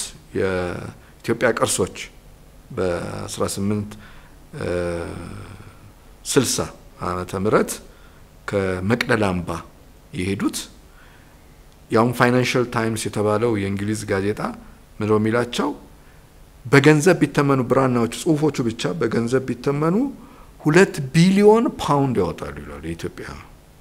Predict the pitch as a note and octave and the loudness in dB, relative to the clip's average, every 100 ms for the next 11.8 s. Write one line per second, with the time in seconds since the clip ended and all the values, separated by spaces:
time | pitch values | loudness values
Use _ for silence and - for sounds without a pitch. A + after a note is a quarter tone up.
0 | - - - - - - E2 D#2+ - E2+ | -20 -20 -20 -20 -18 -8 -8 -8 -8 -6
1 | D#2 F2 - F2+ A#2 F3+ - G#2+ - - | -8 -10 -10 -6 -4 -2 -2 -2 -2 -6
2 | - - - - G2 F2 - - - - | -8 -18 -12 -8 -6 -6 -8 -12 -16 -20
3 | - - G3+ D4+ - - - A2 E3 - | -20 -8 -4 -4 -4 -14 -8 -2 0 0
4 | A#3 - - G3 A#2 G#2 G2 G2+ - - | -4 -4 -6 2 2 2 -2 -4 -8 -10
5 | G#3 - D#3+ C3 - - - - - - | -10 -8 -10 -10 -14 -20 -20 -20 -20 -20
6 | - - - - C#3 E3 E3 E3+ G3+ G#3+ | -20 -20 -20 -8 -2 0 0 -2 -2 -2
7 | B3 G#3+ E3+ G#3 G#3+ G3 D4 C#4 - - | -4 -4 -4 -2 -2 0 0 -2 -6 -18
8 | - - - - G3 F3 E3+ C#3 B2+ - | -20 -20 -14 -2 0 0 2 0 0 -4
9 | - F3 F3+ - - - - - - - | -2 0 -2 -6 -10 -10 -18 -20 -20 -10
10 | G2 F#2+ F2 - F2+ E2+ D#2+ - - - | -4 -4 -4 -4 -4 -4 -6 -14 -20 -20
11 | - - - F2 - F2+ - | -20 -20 -12 -10 -8 -8 -8